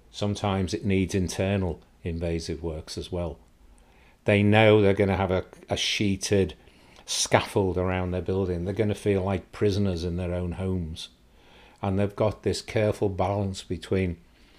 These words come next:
"My life is gonna go to pot for the next twelve months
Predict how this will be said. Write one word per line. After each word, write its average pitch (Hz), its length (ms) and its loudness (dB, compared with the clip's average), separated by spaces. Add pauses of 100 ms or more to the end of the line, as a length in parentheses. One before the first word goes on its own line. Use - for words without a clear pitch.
(400)
"My 107 240 6
life 107 440 4
is 95 140 0
gonna 95 260 0
go 92 240 0
to - 140 -6
pot - 380 -2
for - 120 -6
the 87 120 -6
next 87 240 -6
twelve 85 300 -8
months 80 400 -10